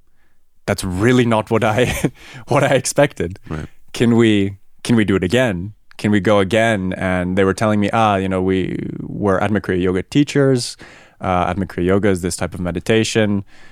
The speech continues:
Speaker 1: uh, that we teach that you can learn. Do you wanna learn that?" I wanted to learn that. We went the next week there, and then, uh, you know, I, I, at the time I didn't have the money to, to pay for the course, but then I was like, "Okay, I really wanna save up the money and take the course." And then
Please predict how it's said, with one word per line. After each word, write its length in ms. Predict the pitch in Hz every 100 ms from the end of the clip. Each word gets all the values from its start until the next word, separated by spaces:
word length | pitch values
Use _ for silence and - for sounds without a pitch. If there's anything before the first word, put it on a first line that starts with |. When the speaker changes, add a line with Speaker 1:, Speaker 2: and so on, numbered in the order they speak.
| - -
Speaker 1:
uh, 320 | 92 95 92
that 180 | 90 90
we 80 | 90
teach 400 | - 120 117 -
that 160 | 90
you 80 | 90
can 220 | 85 95
learn. 320 | 107 113 110 95
Do 40 |
you 40 |
wanna 120 | 90 87
learn 220 | 90 98
that?" 340 | 117 117 107
I 40 | 90
wanted 240 | 90 90
to 60 | 98
learn 220 | 87 90
that. 540 | 110 113 104 - - -
We 140 | 92
went 260 | 92 95 90
the 80 | 98
next 320 | 110 - -
week 240 | 107 101
there, 380 | 104 104 101 98 -
and 160 | 95
then, 400 | 95 92 92 92 - - - _ - - - -
uh, 380 | - - 53 - -
you 120 | 104
know, 140 | 95 90
I, 100 | 95
I, 260 | - 98 95
at 80 |
the 60 | 95
time 280 | - 107 104
I 80 | 95
didn't 220 | 95 95
have 340 | 98 92 87
the 80 | 92
money 340 | 90 90 101 110
to, 120 | -
to 240 | - -
pay 180 | 90 95
for 120 | 90
the 80 | 90
course, 360 | - 95 101 104
but 120 | 95
then 100 | 95
I 80 | 92
was 140 | 90
like, 100 | 87
"Okay, 160 | - 92
I 60 |
really 180 | 87 90
wanna 160 | 92 90
save 180 | 101 90
up 80 |
the 80 | -
money 280 | 95 101 107
and 100 | 87
take 140 | 92
the 80 | 95
course." 400 | - 131 127 -
And 120 | 90
then 160 | 90